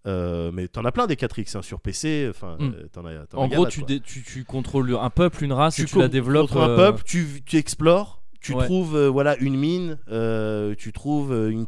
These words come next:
Speaker 1: une mini quête à faire, euh, faut ramener des unités, faut te battre contre l'I A, euh, je sais pas
Speaker 2: Hmm.
Speaker 1: quoi.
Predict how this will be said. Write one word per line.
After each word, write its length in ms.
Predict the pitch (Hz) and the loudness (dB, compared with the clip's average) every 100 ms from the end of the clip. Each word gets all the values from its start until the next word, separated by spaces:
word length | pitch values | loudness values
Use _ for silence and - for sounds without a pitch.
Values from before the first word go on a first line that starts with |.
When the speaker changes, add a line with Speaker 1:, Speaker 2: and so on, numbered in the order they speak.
| - | -4
Speaker 1:
une 160 | 120 113 | -4 -2
mini 240 | 120 123 | -2 -2
quête 220 | - 131 | -4 -6
à 80 | 123 | -6
faire, 380 | - 131 131 120 | -4 -4 -2 -4
euh, 500 | 107 104 98 98 95 | -4 -4 -4 -4 -6
faut 200 | - 104 | -10 -10
ramener 280 | 104 110 110 | -6 -6 -4
des 180 | 104 101 | -4 -6
unités, 300 | 107 123 113 | -8 -6 -6
faut 160 | 104 | -6
te 60 | 98 | -8
battre 260 | 113 117 | -6 -8
contre 320 | - 98 - 101 | -10 -12 -4 -2
l'I 240 | 101 107 120 | 0 2 0
A, 200 | 127 117 | 0 -2
euh, 140 | 101 | -2
je 100 | 95 | -4
sais 140 | 98 143 | -4 -4
pas 120 | 139 | -6
Speaker 2:
Hmm. 80 | 120 | -4
Speaker 1:
quoi. 200 | 123 | -2